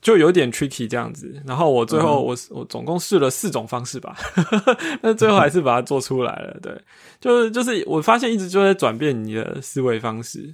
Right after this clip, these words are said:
Speaker 1: 那我得说，Swift U I不，不，不是，真的不是说，哦，很多东西就很棒很强啦，但是在你接到，接，应该说你接触到一定程度之后，其实你，你可以顺着他的思路去想说，其实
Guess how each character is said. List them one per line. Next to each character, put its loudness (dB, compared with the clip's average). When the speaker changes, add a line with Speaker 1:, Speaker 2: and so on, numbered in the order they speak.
Speaker 1:
那 2
我 0
得 6
说 2
，Swift -4
U 2
I 8
不， -10
不， -12
不 -4
是， 4
真 0
的 2
不 -12
是 -2
说， 2
哦， -2
很 -6
多 0
东 0
西 -4
就 2
很 -4
棒 6
很 -6
强 -6
啦， -8
但 -4
是 0
在 2
你 -8
接 2
到， 6
接， 2
应 -8
该 6
说 6
你 2
接 4
触 2
到 6
一 2
定 -2
程 -4
度 0
之 -2
后， 2
其 -4
实 -2
你， -4
你 -6
可 0
以 4
顺 2
着 2
他 4
的 4
思 0
路 0
去 -6
想 -6
说， -6
其 -8
实 -8